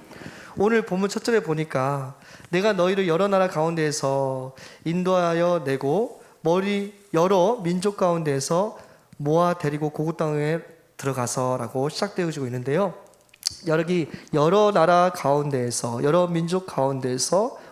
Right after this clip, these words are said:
어떻게 한다는 거예요? 모아 데리고 왔다. 그러니까 흩어져 있는 이, 흩어져 있는 백성들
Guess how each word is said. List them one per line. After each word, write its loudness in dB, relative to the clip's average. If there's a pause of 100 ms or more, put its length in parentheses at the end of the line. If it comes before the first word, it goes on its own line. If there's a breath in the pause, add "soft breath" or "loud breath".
(140)
어떻게 -2
한다는 0
거예요? 0 (460 loud breath)
모아 2 (380 loud breath)
데리고 -6
왔다. -8 (220)
그러니까 2 (360 loud breath)
흩어져 0
있는 0 (460)
이, 0 (300 loud breath)
흩어져 0
있는 0
백성들 -4